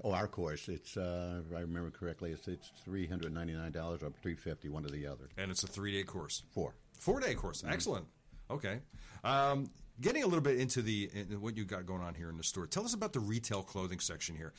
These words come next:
Speaker 2: How popular is that with the buying public?
Speaker 1: It's, like, the best, uh, kept secret. Um, Harley-Davidson hit a home run by having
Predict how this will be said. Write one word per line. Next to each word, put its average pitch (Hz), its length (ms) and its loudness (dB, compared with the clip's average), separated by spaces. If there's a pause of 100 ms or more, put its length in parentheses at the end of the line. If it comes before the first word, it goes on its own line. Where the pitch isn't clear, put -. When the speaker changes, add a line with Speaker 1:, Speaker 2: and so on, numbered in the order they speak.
(260)
Speaker 2:
How 190 240 0
popular 120 640 0
is 98 280 0
that 92 260 -2
with 90 220 -4
the 85 60 -6
buying 76 300 -6
public? - 400 -2 (360)
Speaker 1:
It's, 90 240 -2
like, 92 220 -2
the - 80 -8
best, 98 440 -2 (140)
uh, 78 260 0 (120)
kept - 220 0
secret. 82 440 0 (1040)
Um, 76 540 -2 (1900)
Harley-Davidson 95 680 0
hit 78 140 0
a 67 60 -4
home 90 340 0
run 73 380 -2 (140)
by 76 220 -2
having 78 400 -4